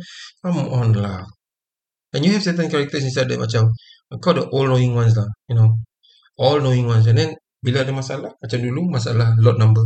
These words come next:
rumah. I read, like literally, I read the S N P. The sales and purchase agreement aku baca. The land title aku baca.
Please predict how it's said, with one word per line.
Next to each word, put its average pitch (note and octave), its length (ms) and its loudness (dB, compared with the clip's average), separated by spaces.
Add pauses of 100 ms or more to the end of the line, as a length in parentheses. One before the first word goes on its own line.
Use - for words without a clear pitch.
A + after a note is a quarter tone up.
(120)
rumah. B2 240 0 (2000)
I D#3 240 -2
read, C3 240 -6 (480)
like A2 160 0
literally, B2 320 0 (240)
I B2+ 160 -2
read B2+ 160 -4 (240)
the B2 140 -2
S A2+ 100 0
N A2 160 0
P. A2+ 160 -4 (560)
The B2+ 80 -8
sales A2+ 240 -2
and A2+ 160 0
purchase A#2+ 320 -4
agreement A2+ 320 4
aku - 80 -6
baca. G#2+ 320 -2 (1120)
The A#2+ 80 2
land D#3 160 2
title D3+ 320 -4
aku A#2+ 240 -6
baca. A2+ 240 0